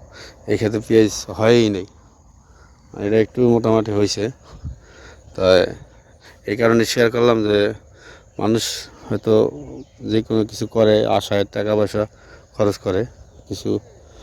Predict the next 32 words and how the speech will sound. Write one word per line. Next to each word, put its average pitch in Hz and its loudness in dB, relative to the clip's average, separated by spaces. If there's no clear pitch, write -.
লাভের 101 4
আশায় 98 -2
করে। 98 0
তাই 92 2
এই 101 2
যে 98 2
দেখেন, 95 0
এই 98 0
যে 98 0
একটা - -14
পেঁয়াজ, 101 -2
এই 101 -12
যে 92 -12
এরকম 123 -4
যদি 117 -4
হয়, 117 -4
এরকম 110 -12
এই 104 -6
পেঁয়াজ 110 -12
যদি 113 -14
হয়, 110 -8
তাহলে 104 -12
ওই 110 -12
যে 107 -8
আর 104 -8
একটা - -20
পেঁয়াজ 107 -12
হয়েছে, 101 -16
এরকম 120 -8
হলে 113 -2
হয়তো 104 -10
কিছুটা 107 -2